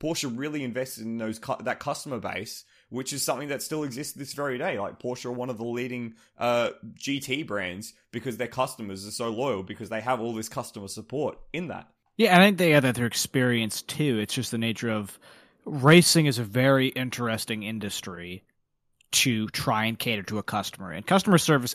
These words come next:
Speaker 2: A, usually sucks as a job. It,
Speaker 1: Yeah,
Speaker 2: customer service in its
Speaker 1: true.
Speaker 2: nature is very difficult, right? But especially in racing, because customer service in racing, you have less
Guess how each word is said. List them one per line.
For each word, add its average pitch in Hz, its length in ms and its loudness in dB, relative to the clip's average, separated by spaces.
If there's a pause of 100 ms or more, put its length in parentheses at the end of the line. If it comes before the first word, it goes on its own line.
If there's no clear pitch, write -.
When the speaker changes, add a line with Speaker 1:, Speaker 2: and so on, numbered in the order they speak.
Speaker 2:
A, 117 300 2
usually 180 440 10
sucks - 480 4
as 110 220 -4
a 95 60 -8
job. 87 400 -4
It, 135 220 -2
Speaker 1:
Yeah, - 180 -8
Speaker 2:
customer 175 320 6
service 147 340 0
in 110 60 -6
its 107 80 -4
Speaker 1:
true. 98 100 -2
Speaker 2:
nature 104 260 -6
is 95 120 -8
very 92 380 -8
difficult, - 640 -16 (360)
right? 90 260 -2 (440)
But 120 80 -2
especially 156 760 4
in 127 140 0
racing, 107 480 -2 (280)
because 117 520 0 (480)
customer 165 400 4
service 165 360 2
in 135 120 -2
racing, 113 540 -2
you 117 160 -4
have 107 280 -4
less 127 460 4